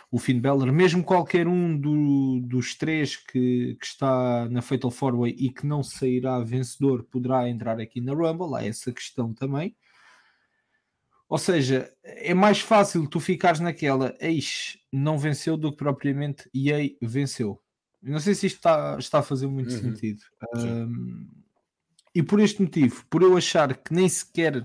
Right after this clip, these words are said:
Speaker 1: havia necessidade de teres uma Rumble para construires os dois main events para a WrestleMania, pá, eu quero que haja uma surpresa descomunal e eu quero que seja o Gunther a vencer.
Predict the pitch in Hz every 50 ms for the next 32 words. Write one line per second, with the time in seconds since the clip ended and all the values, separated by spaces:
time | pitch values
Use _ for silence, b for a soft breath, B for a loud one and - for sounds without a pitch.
0 | - - - 127 131 151 156 147 147 - - 123 147 147 139 123 - 147 139 120
1 | 131 147 147 139 135 143 147 139 131 123 113 - 131 - - 143 131 - - -
2 | 143 143 139 127 120 - - - 120 120 127 127 123 123 127 143 143 123 135 143
3 | 143 139 139 135 123 131 139 131 120 113 - - - _ B B B B B B
4 | B B B B B B - 135 131 127 131 127 123 123 117 - - 127 127 131
5 | 139 139 - - 156 147 143 139 143 147 147 151 160 180 180 - _ _ _ _
6 | _ _ _ _ _ - 170 - - - 165 165 - - 208 196 - - - 165
7 | 143 135 110 131 143 156 160 151 - - - 127 120 - - 139 139 123 120 131
8 | 123 123 - - - - - - 135 127 123 117 117 117 120 120 120 123 123 120
9 | 123 - 123 120 113 - - - 117 110 117 113 110 113 113 113 - 110 107 101
10 | 107 107 101 101 - - - - 98